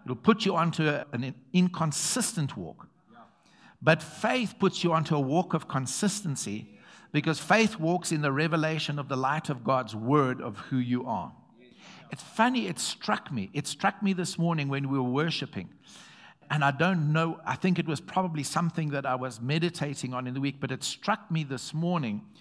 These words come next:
that no distraction can come. Oh, yes, it was when we were singing that song that angels join us, join with us in worship. We used to sing it,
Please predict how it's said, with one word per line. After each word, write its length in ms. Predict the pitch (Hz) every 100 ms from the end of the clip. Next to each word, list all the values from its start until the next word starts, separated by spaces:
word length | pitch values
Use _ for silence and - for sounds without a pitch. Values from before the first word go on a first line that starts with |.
| - - - -
that 280 | 139 156 160 - - _ _ _
no 300 | 135 143 220
distraction 840 | 240 196 - - 202 226 - 160 117
can 260 | 131 127
come. 420 | - - - 117 127
Oh, 100 | 165
yes, 380 | 147 113 - - - - -
it 100 | 135
was 160 | 135 127
when 160 | 147
we 80 | 151
were 120 | 143
singing 400 | 135 - 165 156
that 160 | 139 131
song 320 | - 160 139
that 180 | 117 127 -
angels 520 | 151 165 131 131 107
join 440 | 98 117 139 143
us, 460 | 123 104 - - - - _ _ _ - - -
join 320 | 104 147 147
with 200 | 139 113 -
us 220 | 131 -
in 120 | 110
worship. 340 | 113 113 113 110
We 120 | 139
used 240 | 175 170
to 60 | 143
sing 220 | 160
it, 80 | 143